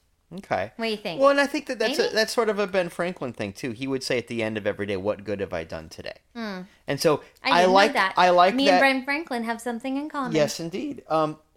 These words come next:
Speaker 1: no, it, the, the, the idea is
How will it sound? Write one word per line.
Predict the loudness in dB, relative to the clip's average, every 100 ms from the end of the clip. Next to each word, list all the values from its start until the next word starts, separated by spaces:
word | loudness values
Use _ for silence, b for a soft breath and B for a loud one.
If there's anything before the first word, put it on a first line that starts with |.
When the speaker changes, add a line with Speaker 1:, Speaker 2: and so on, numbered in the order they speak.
| _
Speaker 1:
no, | -4 2 4
it, | 2 -2
the, | 0 4 4 4
the, | 2 4 0 -4 _ -8
the | 0 2
idea | 0 0 0 0
is | 0 0 -2